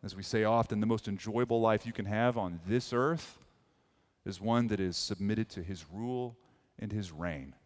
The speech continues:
It's the most enjoyable place you can have, the most rest you can experience, the most happiness that lights your soul up is when we submit to the kingdom of God. That's what we were created to do.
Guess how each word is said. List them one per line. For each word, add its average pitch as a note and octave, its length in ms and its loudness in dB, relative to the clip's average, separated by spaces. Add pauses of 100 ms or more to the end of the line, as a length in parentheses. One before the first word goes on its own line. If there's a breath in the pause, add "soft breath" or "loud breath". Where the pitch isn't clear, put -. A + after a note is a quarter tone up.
(460)
It's - 100 -18
the - 80 -4
most D3 220 0
enjoyable D3 440 6
place D3+ 320 2
you D3+ 80 -4
can D3 120 -2
have, D3 260 6 (200 loud breath)
the D3 60 -2
most C#3+ 300 8
rest D#3+ 380 10
you F3 60 -4
can D#3+ 120 -2
experience, D#3 580 0
the - 80 -4
most C#3 180 0
happiness D#3 640 6
that C3 120 2
lights C#3 380 6
your D#3+ 100 -4
soul E3+ 460 6
up F#2 240 2 (500 soft breath)
is A#2+ 160 -2
when C3+ 140 6
we C3 80 4
submit C#3+ 400 2
to - 80 -2
the C#3 100 2
kingdom D3 380 0
of A#2+ 120 0
God. A2 360 6 (640)
That's - 180 6
what D3+ 80 -4
we C3+ 80 0
were B2 140 -2
created A#2+ 420 2
to G#2+ 80 -6
do. G#2 240 0